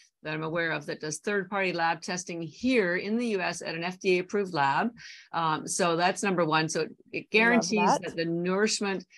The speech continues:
Speaker 1: we say is in there is actually in there, <laughs> and that there are no toxins, because we're also the only algae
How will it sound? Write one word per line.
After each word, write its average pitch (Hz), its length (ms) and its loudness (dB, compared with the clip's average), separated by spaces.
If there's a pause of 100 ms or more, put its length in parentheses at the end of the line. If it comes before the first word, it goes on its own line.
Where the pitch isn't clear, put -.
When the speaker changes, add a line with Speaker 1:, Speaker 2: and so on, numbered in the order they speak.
(180)
Speaker 1:
we 170 160 -2
say 196 380 6
is 175 160 2
in 202 160 2
there 214 200 2
is 175 140 0
actually 180 400 2
in 208 100 2
there, 175 400 2
<laughs> - 540 -6
and 190 240 -2
that 185 120 -4
there 180 200 0
are 175 80 0
no 196 200 2
toxins, 196 680 0
because 196 320 -2
we're 190 160 2
also 214 260 4
the 185 140 -2
only 175 240 -2
algae 160 500 -2